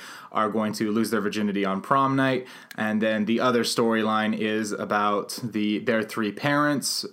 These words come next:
who are, who discover this plot and decide that they want to stop them, I E being the cock blockers of the, uh, of the film. And, um, and the film kinda has a lot of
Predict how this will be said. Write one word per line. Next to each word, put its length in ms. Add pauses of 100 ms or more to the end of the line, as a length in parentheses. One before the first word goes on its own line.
who 520
are, 500 (220)
who 360 (100)
discover 480
this 180
plot 400
and 180
decide 540
that 300
they 140
want 360
to 220
stop 420
them, 300 (240)
I 140
E 340
being 340
the 220 (440)
cock 320
blockers 680 (120)
of 300
the, 240
uh, 200
of 340
the 80
film. 380 (580)
And, 340
um, 320
and 160
the 60
film 380
kinda 200
has 160
a 40
lot 220
of 640